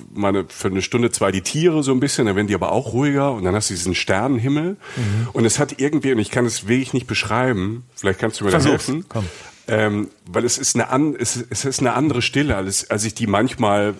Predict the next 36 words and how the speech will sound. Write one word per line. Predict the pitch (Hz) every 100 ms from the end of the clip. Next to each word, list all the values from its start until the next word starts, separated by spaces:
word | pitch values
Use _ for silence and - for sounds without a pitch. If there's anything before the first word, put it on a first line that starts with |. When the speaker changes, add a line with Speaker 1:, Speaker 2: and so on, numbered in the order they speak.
| -
Speaker 1:
auch | - 107
in | 101
Köln | - 110 117
oder | 101
in | 98
Berlin | 95 107 131
mal | 104
hab, | 107
wenn | 101
es | 92
in | 98
meiner | 92 87
Wohnung | 107 131
ganz | 85 80 -
ruhig | 82 73 -
ist. | - - -
Speaker 2:
Weißt | 131 123
du |
warum? | 135 160 240 - _
Speaker 1:
Warum? | - 95 110 - - - - _ -
Speaker 2:
Weil's | 123
so | 127
trocken | - 156 120
ist. | - - - - - _ - - - 107
Speaker 1:
Okay, | - 85 73
siehst | - -
du, | 151
ich | -
wusste, | 104 - 80 - _ - -
Speaker 2:
Ähm, | 135 131 127
Speaker 1:
jemand | 123 123 -
kann | 104
mir | 101
da | 92
helfen. | 92 104 -
Speaker 2:
die | 135 139 143 147